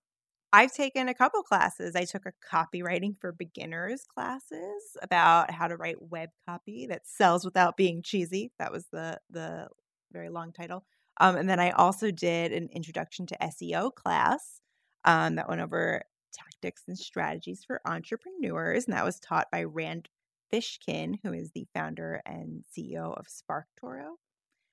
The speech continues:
Um, so that, and that's the thing, like, in every different, like, you know, we, there are writing classes, there are design classes, there are marketing classes, and they get, like,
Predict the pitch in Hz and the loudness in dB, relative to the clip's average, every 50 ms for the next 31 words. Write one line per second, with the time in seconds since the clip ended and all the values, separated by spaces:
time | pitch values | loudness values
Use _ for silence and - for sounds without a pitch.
0 | _ _ _ - 170 165 160 160 165 165 - - - - 226 196 185 - 208 233 | _ _ _ 6 6 6 6 4 0 -4 -6 -6 -2 2 2 4 4 6 6 6
1 | - - 240 277 302 294 - 330 - 339 330 269 196 170 - - 208 208 - - | 6 4 0 -2 -2 -2 -4 -8 -6 -4 -4 -2 -4 -4 -4 -4 -4 -2 2 2
2 | 202 202 190 226 240 240 226 202 196 196 220 208 - - 202 202 202 170 160 160 | 2 2 2 0 -2 0 0 -2 -2 -2 -2 -4 -4 -4 -6 -8 -6 -6 -8 -8
3 | 156 - 165 156 - - 160 147 - - 180 196 208 202 208 208 - - 175 170 | -8 -8 -10 -10 -8 -6 -6 -6 -4 -2 2 2 2 2 2 0 2 6 8 8
4 | 175 175 - 170 165 165 165 160 151 - 120 - - - 156 170 180 180 180 170 | 8 8 4 0 -4 -4 -4 -4 -4 -4 -4 -4 -4 -2 0 2 2 2 2 2
5 | 180 - 165 - 170 165 - - 165 165 170 170 170 - 175 180 175 - 185 180 | 0 0 0 -2 -4 -4 -4 -2 2 4 4 4 4 4 0 -6 -2 0 2 2
6 | 175 - - 175 160 165 165 160 165 170 180 - - - 185 180 - | 0 0 -2 -8 -10 -8 -6 -6 -2 2 2 2 2 2 0 -2 -4